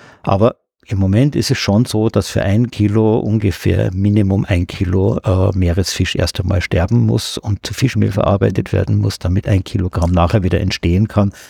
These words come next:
Meist in der Natur, habe ich vorhin gesagt,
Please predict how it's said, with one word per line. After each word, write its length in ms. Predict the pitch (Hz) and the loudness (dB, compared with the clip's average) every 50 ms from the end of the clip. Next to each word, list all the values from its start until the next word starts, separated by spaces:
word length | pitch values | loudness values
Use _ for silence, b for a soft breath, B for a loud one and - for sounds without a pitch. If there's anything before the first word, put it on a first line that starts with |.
| B B _ _ | B B _ _
Meist 460 | - 92 92 87 - - _ - - _ | 0 0 0 0 -2 -8 _ -20 -12 _
in 80 | - 113 | -4 0
der 100 | 85 90 | 0 2
Natur, 460 | 90 98 92 - 110 113 127 123 107 | 2 2 2 2 2 2 2 2 2
habe 140 | 104 101 90 | 0 -2 -2
ich 60 | 87 | -2
vorhin 220 | - - 90 90 95 | 0 0 0 2 2
gesagt, 340 | 90 80 - 95 92 - | 0 0 0 0 -2 -2